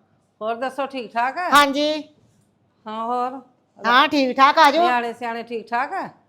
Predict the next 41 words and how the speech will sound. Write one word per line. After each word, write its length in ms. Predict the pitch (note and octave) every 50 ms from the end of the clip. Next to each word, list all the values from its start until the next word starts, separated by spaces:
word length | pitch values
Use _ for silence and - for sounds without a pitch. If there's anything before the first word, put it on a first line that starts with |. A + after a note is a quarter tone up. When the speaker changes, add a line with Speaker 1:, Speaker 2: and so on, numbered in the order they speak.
| _ -
Speaker 2:
ਹਾਂ, 240 | C4 C#4+ D#4+ F4+ F4+
ਠੀਕ 260 | F#4 F4+ E4+ D#4+ D#4
ਠਾਕ 260 | D#4+ D#4+ E4 E4 E4
ਆ। 140 | E4 D#4+ D#4+ - - _ _ _ _
ਆ 80 | B3+ C#4+
ਡੱਬੇ 280 | D#4+ D#4 C4 D4+ D#4
'ਚ 60 | D4+ E4+
ਨਾ 140 | E4+ G4
ਖਰਾਬ 320 | G4+ G4+ G4 E4+ D#4 D#4 B3
ਬੜੇ 220 | D4+ D4+ D#4+ F4
ਹੋਏ 180 | F4 E4 D4+ D4
ਸੀ 60 | D#4
ਤੇ 80 | D4+ F4+
ਉਹ 100 | F4 E4
ਡਈ 220 | D#4 D#4+ E4 E4
ਸਾਫ਼ 260 | E4 D#4+ D4+ D4+ -
ਸੂਫ 180 | C#4+ D#4 C#4+ C4
ਕਰਨ। 360 | C#4+ D#4 D4 C#4+ C#4 D4 C#4+ - - _ _ - A#3+
Speaker 1:
ਅੱਛਾ, 220 | A3+ - - D#4
Speaker 2:
ਆ 80 | E4+ E4
ਗਈ, 100 | F4 G4
Speaker 1:
ਅੱਛਾ। 140 | G#4 F4+
Speaker 2:
ਬੈਠੋ। 320 | F4+ F#4 G4 G#4 F#4+ F#4 - - - _ _ _ _ _
Speaker 1:
ਚੱਲ 140 | - B3+ C4+
ਆ 160 | C#4+ C#4 C4+
ਜਾਓ 180 | B3 B3 C4 C4
ਫਿਰ। 220 | C4 C#4 B3+ G3 F#3 - _ _ _ _ _ _ _ _ _ _ _ _ _ _ _ _ _ _ _ _ _ _ _ _ _ _ _ _ _ _ _ _ _ _ _ _ _ _ _ _ - - - _ _ _ _ _ _ _ _ _ _ _ _ _ _ _ _ _ _ _ _ _ _ _ _ _ _ _ _ - _ _ _ _ _ _ _ _ _ _ _ _ _ _ _ _ _ _ _ _ _ _ _ _ _ _ G#3+
Speaker 2:
ਆ 120 | A#3 C4+
ਲਓ, 100 | D4 D#4
ਪਾਣੀ 360 | D#4 - - - - C#4 C4+
ਪੀ 140 | C4 C4+ C4+
ਲਓ। 100 | C4 C#4+ C#4+ - - _ _ _ _ _ _ _ _
Speaker 1:
ਨਹੀਂ 160 | A#3 A#3 A#3+
ਭੈਣ 200 | A#3+ C4 B3+ A#3
ਜੀ, 60 | G#3
ਪਾਣੀ 300 | G#3+ - B3 A#3+ A3 G3
ਕੀ 140 | F3+ G3 G3+
ਪੀਣਾ 280 | G3+ G3 B3 A3 G3 G3
ਆ, 260 | G3+ G#3+ A#3+ C4+ C4+
ਬਹਿ 240 | A#3 F#3+ F#3 F3+ F3
ਜਾ। 140 | F#3+ A#3